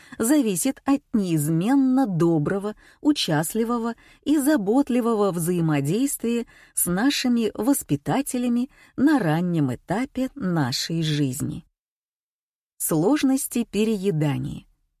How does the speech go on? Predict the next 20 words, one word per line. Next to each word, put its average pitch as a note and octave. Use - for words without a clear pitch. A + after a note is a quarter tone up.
Мы F#3+
все E4+
любим B3+
вкусно E3+
поесть. C#3+
Бывает, C#4+
мы C4+
едим, G#3
когда G#3+
не C4
чувствуем G#3+
голода. F3
Бывает, F#3+
переедаем D#3+
только F4
потому, A#3
что -
еда F#3
невероятно G3+
вкусная, -